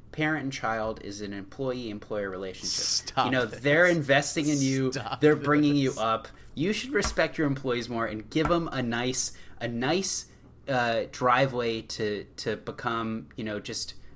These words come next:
Speaker 1: probably not, they, they won't even be good at basketball, but let them have that enjoyment and let them have that dream. And by having this dangerous driveway, you're shitting on their dreams and, and, you know, you're not being great to your em-, e-, e-, employees.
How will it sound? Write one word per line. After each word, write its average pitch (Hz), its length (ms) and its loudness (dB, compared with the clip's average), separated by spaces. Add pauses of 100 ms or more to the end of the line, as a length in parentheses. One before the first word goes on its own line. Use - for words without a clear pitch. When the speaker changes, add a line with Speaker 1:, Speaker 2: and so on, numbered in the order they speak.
(140)
Speaker 1:
probably 254 280 6
not, 269 160 0 (180)
they, 226 100 2
they 220 280 4
won't 285 160 6
even 320 160 4
be 294 100 0
good 262 180 4
at 220 100 2
basketball, 113 420 -2
but 147 220 -2
let 214 220 2
them 247 140 -2
have 190 260 0
that 156 160 2
enjoyment 113 420 -4
and 117 80 -8
let 151 160 2
them 190 160 -2
have 147 360 -2
that - 220 -2
dream. 101 360 -8 (260)
And 139 120 0
by 165 160 4
having 196 340 2
this 151 180 0
dangerous 196 640 -2
driveway, 196 680 -2 (240)
you're 185 220 0
shitting 175 400 0
on 143 100 2
their 131 120 -2
dreams 113 560 -8
and, 123 400 -6
and, 131 440 -2
you 143 80 -4
know, 147 220 2
you're 143 220 0
not 156 240 0
being 147 260 0
great 117 280 -8
to - 120 -8
your 107 80 -4
em-, 101 180 -8 (200)
e-, 120 180 -6
e-, 110 240 -4
employees. 101 800 -6